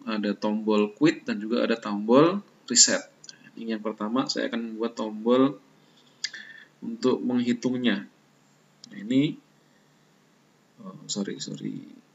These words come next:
Untuk mengubah namanya,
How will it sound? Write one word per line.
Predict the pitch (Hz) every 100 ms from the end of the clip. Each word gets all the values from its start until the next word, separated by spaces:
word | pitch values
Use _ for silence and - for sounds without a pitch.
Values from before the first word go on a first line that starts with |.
| _ _ _ _ _ _ - - _ _ _ _ _ _ _ _ _ _ _ _ _ _ _ _ _
Untuk | - 101 -
mengubah | 113 113 113 113
namanya, | 113 113 117 165 226 240